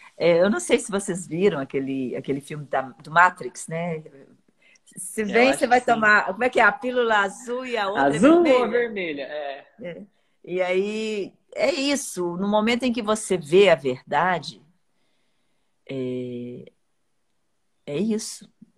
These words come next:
Speaker 1: Aí você sabe a verdade. Você é, a verdade liberta a gente. E a verdade é muito simples, não é, não é nada complexo. A verdade é simples.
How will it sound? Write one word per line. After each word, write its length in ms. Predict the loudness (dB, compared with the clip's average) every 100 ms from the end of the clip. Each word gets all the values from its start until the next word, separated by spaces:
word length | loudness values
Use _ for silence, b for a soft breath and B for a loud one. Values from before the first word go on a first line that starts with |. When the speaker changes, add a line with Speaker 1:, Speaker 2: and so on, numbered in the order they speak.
| -14
Speaker 1:
Aí 220 | -12 -10
você 280 | -12 -8 -10
sabe 440 | -8 -8 -6 -8
a 40 |
verdade. 760 | -8 -12 -14 -18 -18 _ -20 _ _
Você 420 | -18 -12 -12 -10 -6
é, 200 | -4 -2
a 100 | -4
verdade 500 | -2 -4 -4 -6 -8
liberta 520 | -10 -6 -6 -6 -10
a 40 | -12
gente. 500 | -12 -14 -14 -18 -18 _ _ _ _
E 80 | -6
a 40 | -4
verdade 460 | -4 -4 -6 -6
é 20 |
muito 480 | -8 -8 -6 -4 -4
simples, 580 | -6 -14 -10 -10 -10 -10
não 180 | -10 -8
é, 500 | -6 -6 -6 -8 -12 b b b b b b _
não 300 | -12 -10 -8
é 260 | -6 -4
nada 480 | -4 -4 -2 -4 -6
complexo. 800 | -6 -6 -6 -8 -8 -12 -16 -14
A 60 | -12
verdade 480 | -12 -8 -8 -8
é 40 | -10
simples. 760 | -10 -10 -10 -12 -20 -20 -20